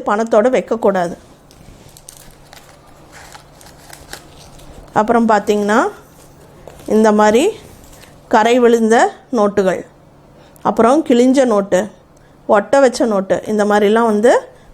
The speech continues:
பர்ஸில் வைக்கக்கூடாது. மத்த மணியோட அதை மாத்திடுங்க.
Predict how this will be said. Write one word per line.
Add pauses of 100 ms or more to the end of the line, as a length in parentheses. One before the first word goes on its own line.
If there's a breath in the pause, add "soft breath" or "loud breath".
(120)
பர்ஸில்
வைக்கக்கூடாது. (600 soft breath)
மத்த
மணியோட (1300)
அதை (300)
மாத்திடுங்க.